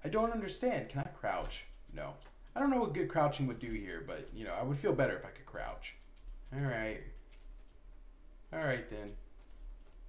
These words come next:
All right, you know what? I'm not even mad. Not even mad. What did I expect? I mean, I entered a room that was clearly haunted, and this is what I get.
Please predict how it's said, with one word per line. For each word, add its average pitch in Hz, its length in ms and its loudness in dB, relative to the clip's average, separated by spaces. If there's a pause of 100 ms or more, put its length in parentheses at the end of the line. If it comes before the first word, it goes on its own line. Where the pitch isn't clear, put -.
(680)
All 113 60 -6
right, 92 160 -6
you 127 140 -2
know 170 120 2
what? 127 140 4
I'm 185 140 6
not 175 160 6
even 165 220 4
mad. 180 300 4 (380)
Not 110 180 -2
even 123 180 0
mad. 95 220 -6 (240)
What 185 120 0
did 302 100 4
I 294 100 10
expect? 220 500 4
I 110 100 0
mean, 107 320 -4 (260)
I 113 80 4
entered 185 200 8
a 160 60 8
room 151 300 8
that 160 160 4
was 117 100 -2
clearly 147 340 6
haunted, 139 440 2
and 107 200 -2
this 113 160 -2
is 135 80 0
what 143 140 8
I 147 80 8
get. - 380 2